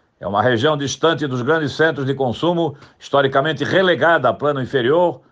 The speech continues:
pelos sucessivos governos, detentora de uma precária infraestrutura e dona de uma topografia acidentada e excruciante pela produção agropecuária. Nesse ambiente de improvável sucesso, nasceu e vicejou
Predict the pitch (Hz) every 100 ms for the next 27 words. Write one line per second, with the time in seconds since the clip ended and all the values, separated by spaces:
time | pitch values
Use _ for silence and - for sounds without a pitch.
0 | _ - 156 147 - 139 135 104 151 139
1 | 120 117 147 123 78 - _ _ _ -
2 | 120 123 139 113 160 160 151 147 127 139
3 | 123 165 156 156 139 139 131 127 101 170
4 | 165 139 - _ - 104 160 170 151 156
5 | 147 151 139 143 135 135 151 - 151 131
6 | 104 165 151 104 87 - _ - 110 151
7 | - 151 - 139 170 139 135 147 139 120
8 | 113 147 151 131 151 147 135 135 120 143
9 | 117 92 76 - _ _ _ _ _ 95
10 | 180 170 180 151 180 170 165 170 160 151
11 | 170 143 143 - 180 147 165 135 _ _
12 | - 127 104 - - 170 175 165 147 170
13 | 165 120 160 117